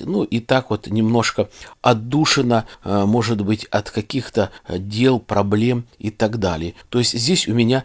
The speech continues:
всё нормально. Но когда, а, молодые люди, ну, наверное, такого возраста, как двадцать два, двадцать пять, тридцать лет,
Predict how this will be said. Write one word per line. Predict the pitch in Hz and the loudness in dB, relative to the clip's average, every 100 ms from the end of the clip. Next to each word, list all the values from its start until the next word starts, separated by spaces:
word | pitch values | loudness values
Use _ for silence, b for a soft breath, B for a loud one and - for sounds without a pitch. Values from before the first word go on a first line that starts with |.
| B | B
всё | - - 117 | -6 0 2
нормально. | 113 107 95 80 78 73 - - | 2 2 0 -2 -6 -12 -14 -2
Но | 113 127 | 2 2
когда, | - 120 110 113 143 143 b - | 2 -2 0 4 4 4 b -4
а, | 107 104 101 | 2 4 4
молодые | 104 120 120 104 110 101 95 | 4 4 4 2 2 2 2
люди, | 117 147 131 120 b - | 2 0 0 -6 b -12
ну, | 101 107 127 | -4 0 2
наверное, | 110 110 117 110 107 104 98 b b _ | 4 4 4 4 2 2 -2 b b _
такого | - 113 - 117 107 | -2 -2 0 0 0
возраста, | 113 120 104 107 104 - | 4 4 4 2 0 -2
как | 98 110 - - - | 0 0 0 -10 -14
двадцать | 85 104 113 - 104 | -4 2 2 2 0
два, | 92 107 123 | 2 4 4
двадцать | 101 107 104 - - - | 4 0 2 0 -4 -2
пять, | 117 120 117 - | 2 2 0 -8
тридцать | 107 131 - 123 - | -6 -4 -2 -2 0
лет, | 117 117 | 2 0